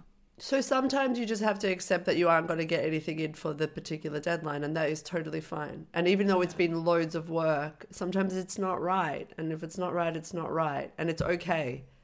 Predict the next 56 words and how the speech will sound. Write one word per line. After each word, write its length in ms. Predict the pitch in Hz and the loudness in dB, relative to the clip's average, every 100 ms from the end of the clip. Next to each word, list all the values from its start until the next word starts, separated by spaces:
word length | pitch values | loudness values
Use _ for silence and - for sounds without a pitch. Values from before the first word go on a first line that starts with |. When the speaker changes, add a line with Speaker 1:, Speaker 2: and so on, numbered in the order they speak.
| - | -2
Speaker 1:
And 100 | 180 | 0
it's 160 | 175 | 0
Speaker 2:
Yeah. 80 | 196 | 0
Speaker 1:
totally 340 | 196 170 165 160 | 2 4 2 0
fine. 520 | 160 147 131 151 156 _ - _ | -4 -6 -6 -10 -14 _ -20 _
So 120 | - | 2
that's 200 | 196 196 | 2 2
one 200 | 175 165 | 0 0
thing. 240 | 156 143 147 | 0 -2 0
You 80 | |
have 100 | 160 165 | -2 -4
to 80 | |
give 180 | 180 185 | -4 -2
yourself 340 | 185 - 160 165 | -2 0 -2 -2
the 120 | 165 | -2
option 480 | 165 165 - 156 143 | 0 -2 -4 -4 -4
of 260 | 143 139 | -6 -6
being 220 | 156 147 139 | -6 -4 -4
like, 240 | 147 143 | -4 -6
"It 120 | 151 | -6
just 180 | 147 147 | -6 -4
won't 160 | 156 143 | -4 -4
happen," 320 | 147 - 147 | -6 -6 -4
and 160 | 147 147 | -2 2
know 180 | 147 | 2
that 140 | 147 143 | 2 0
that's 380 | 143 - - - _ _ _ _ - | -2 -2 -14 -16 _ _ _ _ 0
absolutely 640 | 160 - 160 143 - 131 | 0 0 -2 -2 -2 -6
fine. 400 | 143 - - - _ _ _ _ _ _ | -6 -8 -8 -14 _ _ _ _ _ _
That's 240 | - 165 165 | 4 4 4
one 260 | 165 147 | 4 4
thing 280 | 139 135 120 | 2 -4 -2
I 80 | 127 | -2
would 240 | 131 131 | -2 -2
want 140 | 127 131 | -4 -4
to 60 | |
say 260 | 131 - 127 | -6 -4 -4
to 80 | 117 | -4
you, 260 | - 117 | -6 -6
that 160 | 131 143 | -6 -6
I 160 | - 143 | -4 -4
Speaker 2:
Yeah. 20 | |
Speaker 1:
think 220 | 151 147 | -4 -4
it 80 | 147 | -4
is 120 | 143 | -4
normal 340 | 147 139 139 135 | -4 -4 -2 -2
and 100 | 135 | -2
it 60 | |
isn't 260 | 147 156 147 | -2 -2 -6
just 260 | 139 131 | -8 -8
you. 300 | 143 135 127 | -4 -2 -2
It's 180 | 127 127 | -2 -6
totally 440 | - 151 135 131 131 | -4 -2 0 -2 -4
normal. 500 | 131 127 120 117 - | -4 -6 -6 -8 -2
And 140 | 147 | 4
I, 140 | 151 | 4